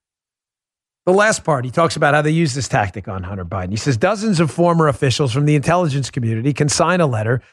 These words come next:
baselessly insinuating that the Hunter Biden story was just Russian disinformation.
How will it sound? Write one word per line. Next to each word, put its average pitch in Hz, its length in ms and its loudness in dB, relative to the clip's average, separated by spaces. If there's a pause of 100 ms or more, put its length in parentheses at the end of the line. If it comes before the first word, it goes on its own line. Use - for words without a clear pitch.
(220)
baselessly 190 760 2
insinuating 143 760 0 (520)
that 208 140 2
the 220 100 2
Hunter 226 240 2
Biden 233 300 2
story 220 300 4
was 208 140 -2
just 233 180 0
Russian 214 300 0
disinformation. 233 800 0